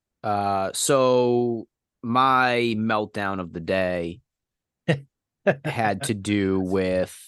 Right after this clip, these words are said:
Speaker 1: <clears throat> the flooring, so the black rubber flooring at the gym. So
Speaker 2: Always fun.
Speaker 1: so the facts of the story or the facts of the case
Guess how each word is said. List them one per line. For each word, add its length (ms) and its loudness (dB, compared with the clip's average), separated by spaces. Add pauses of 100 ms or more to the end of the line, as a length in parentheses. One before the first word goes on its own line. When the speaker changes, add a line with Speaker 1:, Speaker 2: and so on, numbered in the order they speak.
(240)
Speaker 1:
<clears throat> 240 -18
the 500 -2
flooring, 1080 4
so 140 2
the 100 0
black 400 0
rubber 220 4
flooring 420 -2
at 100 -6
the 80 -12
gym. 340 -10 (880)
So 600 0 (540)
Speaker 2:
Always 320 -8
fun. 320 -12 (640)
Speaker 1:
so 680 4 (240)
the 680 2
facts 440 0
of 60 -2
the 80 -4
story 500 -2
or 60 -2
the 80 -4
facts 360 -2
of 60 -12
the 60 -10
case 640 -8